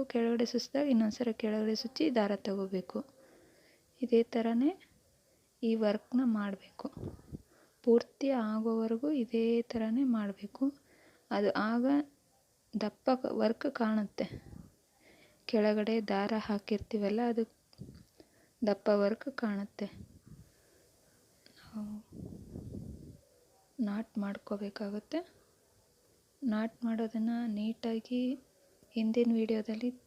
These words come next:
ತೋರಿಸಿದ್ದೆ. ಇದರಲ್ಲೂ ಕೊನೆಯಲ್ಲಿದೆ, ಗೊತ್ತಾಗಿಲ್ಲ ಅಂದ್ರೆ ಕೊನೆವರೆಗೂ ನೋಡಿ ನಾಟ್ ಮಾಡೋದನ್ನ ತಿಳ್ಕೊಳ್ಳಿ.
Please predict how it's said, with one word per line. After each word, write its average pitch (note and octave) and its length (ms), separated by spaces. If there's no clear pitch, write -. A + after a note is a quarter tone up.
ತೋರಿಸಿದ್ದೆ. A3 600
ಇದರಲ್ಲೂ A#3+ 480
ಕೊನೆಯಲ್ಲಿದೆ, A#3 720
ಗೊತ್ತಾಗಿಲ್ಲ B3 680
ಅಂದ್ರೆ A#3 280
ಕೊನೆವರೆಗೂ A#3 600
ನೋಡಿ A3+ 420
ನಾಟ್ G#3+ 380
ಮಾಡೋದನ್ನ G#3 500
ತಿಳ್ಕೊಳ್ಳಿ. G#3+ 460